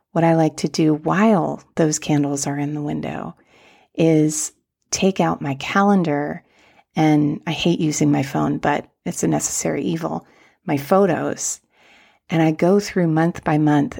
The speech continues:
and I write gratitudes and milestones for each month of the year. If you're like me,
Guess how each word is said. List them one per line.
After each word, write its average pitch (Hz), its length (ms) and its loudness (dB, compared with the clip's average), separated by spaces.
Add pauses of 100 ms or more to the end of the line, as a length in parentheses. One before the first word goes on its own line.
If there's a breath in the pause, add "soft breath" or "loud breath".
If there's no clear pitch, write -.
and 160 80 -2
I 151 120 0
write 165 520 0
gratitudes 151 1200 -2
and 156 560 -8
milestones 156 1160 0 (460 soft breath)
for - 380 -2
each 202 460 0 (100)
month 156 380 2
of 151 140 -2
the - 80 -2
year. - 400 -8 (2000 soft breath)
If 180 180 -2
you're 175 180 2
like 170 300 2
me, 160 580 2